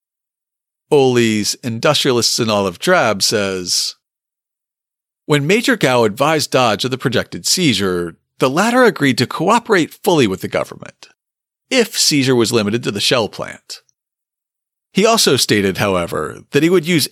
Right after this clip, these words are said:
every means at his disposal to oppose the seizure if the A and B plants were affected." Gow,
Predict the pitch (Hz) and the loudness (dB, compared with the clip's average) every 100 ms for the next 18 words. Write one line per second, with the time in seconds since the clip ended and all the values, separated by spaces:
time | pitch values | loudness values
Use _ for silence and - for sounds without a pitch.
0 | - 196 214 185 135 127 110 101 92 - | -2 0 0 0 0 0 0 -2 -4 -4
1 | - - 160 104 92 - 147 - - 226 | -4 2 2 2 -4 -2 -2 -2 0 0
2 | 208 135 - 165 107 - - - _ _ | 2 0 0 0 -4 -6 -14 -20 _ _
3 | - - 139 139 127 107 110 175 - 98 | -12 -4 -2 0 -2 -2 -2 -2 -2 -8
4 | 80 - 104 - 117 - - _ - _ | -6 -4 -4 -2 -4 -6 -20 _ -20 _
5 | _ _ _ _ _ _ _ _ _ _ | _ _ _ _ _ _ _ _ _ _
6 | _ - 160 110 82 73 110 | _ -2 0 0 -4 -6 -8